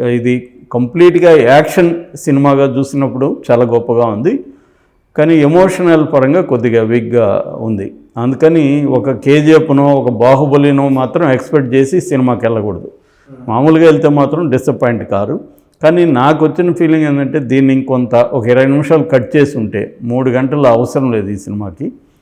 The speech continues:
కొంచెం ఇంకా బాగుండేది. ఎందుకంటే అక్కడక్కడ సెకండ్ హాఫ్లో లాగుడు కనబడుతుంది. అట్లాగే క్లైమాక్స్ కూడా old kind of climax,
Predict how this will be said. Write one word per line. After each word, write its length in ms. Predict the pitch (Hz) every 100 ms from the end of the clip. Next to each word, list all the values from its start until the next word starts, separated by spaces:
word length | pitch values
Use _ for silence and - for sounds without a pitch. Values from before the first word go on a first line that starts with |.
| _ _ - - -
కొంచెం 640 | 135 131 135 127 113 104
ఇంకా 260 | 131 120 131
బాగుండేది. 680 | 110 123 147 139 113 - - - _ _ _ _ _ _ -
ఎందుకంటే 380 | 143 143 151 135
అక్కడక్కడ 520 | 123 135 143 143 135
సెకండ్ 380 | 120 131 139 151
హాఫ్లో 460 | 143 131 123 117 - 135
లాగుడు 400 | 120 135 143 139
కనబడుతుంది. 580 | 123 110 104 - 95 92 - _ _ -
అట్లాగే 300 | 110 151 165
క్లైమాక్స్ 640 | 156 - 147 175 175 147 160
కూడా 220 | 151 147
old 360 | 131 143 160
kind 400 | 151 139 139 139
of 100 | 135
climax, 480 | 131 - 127 127 127